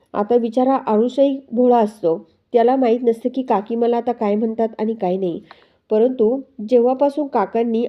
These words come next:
आरुषच्या संरक्षणासाठी जी काही ही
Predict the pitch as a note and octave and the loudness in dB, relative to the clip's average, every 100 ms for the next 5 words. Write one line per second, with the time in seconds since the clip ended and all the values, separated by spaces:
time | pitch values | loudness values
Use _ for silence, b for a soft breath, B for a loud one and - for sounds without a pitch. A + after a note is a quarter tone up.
0 | - G#3+ A#3+ B3+ C#4+ C#4+ G#3+ A3 A#3+ C#4 | 0 2 2 0 -2 2 2 0 0 0
1 | C4+ C4 F3+ F3+ A#3 B B B - G#3+ | 0 0 0 -2 -4 B B B -12 -4
2 | C4 C#4 D#4+ D#4 D#4+ B3 | 0 2 2 2 2 0